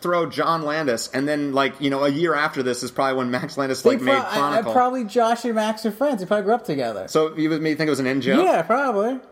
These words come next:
Speaker 1: Maybe. Let's, uh, Josh, where are you? Max?
Speaker 2: Yeah.
Speaker 1: <laughs> Come on.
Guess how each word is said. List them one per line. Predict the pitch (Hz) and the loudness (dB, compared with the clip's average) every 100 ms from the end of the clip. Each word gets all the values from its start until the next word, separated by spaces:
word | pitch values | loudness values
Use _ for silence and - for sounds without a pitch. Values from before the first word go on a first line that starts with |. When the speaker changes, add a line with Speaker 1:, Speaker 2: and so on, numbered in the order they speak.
| - | -8
Speaker 1:
Maybe. | 143 254 294 294 - _ _ _ _ _ _ _ | -4 -2 -2 -6 -10 _ _ _ _ _ _ _
Let's, | 139 185 | -4 0
uh, | 202 180 | 0 0
Josh, | 143 180 269 339 | 0 2 2 -2
where | 165 180 | 0 2
are | 240 | 2
you? | 226 | 0
Max? | 147 185 339 208 - | 0 2 2 0 2
Speaker 2:
Yeah. | 302 175 127 | 2 2 0
Speaker 1:
<laughs> | - 190 | -4 -6
Come | - 196 | -2 0
on. | 320 208 | 2 0